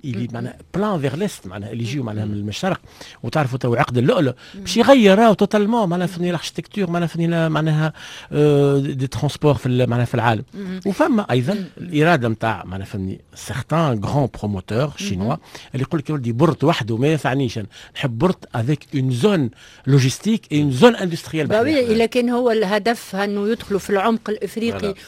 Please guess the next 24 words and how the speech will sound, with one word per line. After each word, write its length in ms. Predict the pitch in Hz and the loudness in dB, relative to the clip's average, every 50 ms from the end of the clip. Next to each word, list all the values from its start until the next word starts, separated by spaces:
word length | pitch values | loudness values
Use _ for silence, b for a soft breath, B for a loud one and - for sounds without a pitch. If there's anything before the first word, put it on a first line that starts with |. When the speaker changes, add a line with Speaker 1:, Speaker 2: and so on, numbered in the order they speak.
| B - | B -4
Speaker 2:
ويكونوا 420 | 190 208 196 - 247 233 233 220 | -4 -4 -4 -2 -4 -2 -2 -2
مزودين 680 | 220 220 220 226 190 226 226 226 220 190 196 233 240 | -2 0 -2 0 0 0 0 0 0 -2 -4 -4 -2
لعديد 400 | 208 208 196 190 196 190 220 208 | 0 0 0 0 0 -2 -4 -6
الدول 320 | 196 185 160 185 190 214 214 | -6 -6 -2 0 2 2 2
Speaker 3:
ومعها 120 | 214 - | 2 -2
Speaker 2:
الإفريقية. 440 | - - - 196 185 196 - - - | -2 -2 0 0 0 2 2 2 4
Speaker 3:
كياس 220 | - - - - | 4 4 2 2
ومعها 320 | - 110 107 107 104 101 95 | -2 -4 -6 -6 -6 -6 -8
تران 420 | 90 - 98 90 92 98 98 98 | -8 -6 -8 -8 -6 -6 -6 -8
ومعها 520 | 98 95 92 - 302 269 - 92 92 92 87 | -8 -8 -8 -6 -6 -4 -6 -6 -8 -8 -10
Speaker 2:
مم. 600 | 85 85 85 82 82 85 85 85 85 85 85 87 | -12 -12 -12 -12 -12 -12 -12 -10 -12 -12 -8 -6
Speaker 3:
برشا، 260 | 101 107 - - 120 | -6 -6 -4 -4 -6
برشا 360 | 101 95 92 123 123 - - | -6 -4 -4 -4 -4 -4 -6
حاجات 480 | - - 110 104 98 98 90 85 - - | -6 -4 -4 -4 -4 -4 -6 -8 -10 -10
بت-، 140 | 80 85 82 | -12 -10 -8
Speaker 2:
مم. 600 | 214 - - - - 87 85 87 87 87 85 90 90 | -6 -6 -6 -6 -6 -8 -8 -8 -10 -10 -10 -10 -6
Speaker 3:
مهمة 440 | 98 104 104 101 117 110 101 92 87 | -4 -2 0 0 0 0 0 -4 -6
في 80 | - | -6
المسألة 420 | - 87 90 90 - - 85 90 90 | -8 -10 -10 -10 -10 -8 -6 -6 -6
هذه، 220 | 85 87 113 127 | -2 -2 -2 -2
ولكن 280 | 120 117 131 123 113 123 | 0 -2 -4 -6 -6 -6
Speaker 1:
بالضبط. 200 | 120 123 123 156 | -6 -6 -6 -6
Speaker 3:
هذا 140 | 151 135 127 | -8 -6 -6
راهو 200 | 135 135 127 | -4 -4 -6